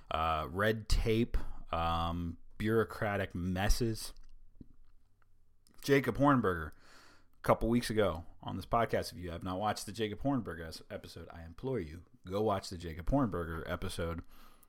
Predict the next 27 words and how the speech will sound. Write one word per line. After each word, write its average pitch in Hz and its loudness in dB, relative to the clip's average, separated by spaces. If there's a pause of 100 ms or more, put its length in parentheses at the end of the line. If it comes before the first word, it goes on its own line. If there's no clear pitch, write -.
(220)
uh, 87 2
where 90 2
I 107 4
interviewed 101 4
him, 87 -2
because 92 -2
this 95 0
is 101 -4
also 113 4
central, 123 2
centralization 131 0
of 135 0
the 131 -2
system. 123 0 (1500)
You 104 4
have 98 6
a 95 0
centralized 113 4
system, 123 2
you 110 6
have 92 0
rules, 113 4
you 101 2
have 92 -2
regulations. 95 0 (560)
Uh, 78 2 (100)
it 87 -8